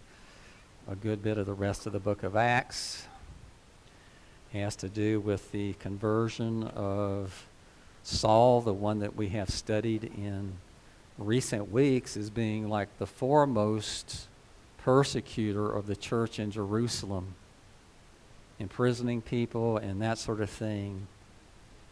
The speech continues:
And it seems to be to a degree that's far more than really anyone else.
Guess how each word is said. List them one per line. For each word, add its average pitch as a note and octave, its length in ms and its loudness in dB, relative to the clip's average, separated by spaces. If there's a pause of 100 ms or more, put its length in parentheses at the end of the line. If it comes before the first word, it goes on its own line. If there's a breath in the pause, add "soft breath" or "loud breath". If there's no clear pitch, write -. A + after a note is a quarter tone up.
(380 loud breath)
And G#2+ 320 -2
it A#2 80 -4
seems B2 420 0
to - 160 -4
be A2+ 280 2
to A2 200 -2
a G2+ 60 2
degree A2 420 0
that's G2+ 260 -2
far A2+ 300 4
more G#2+ 300 0
than F#2+ 240 -4
really G#2 340 -2
anyone G#2 640 -6
else. G2 680 -8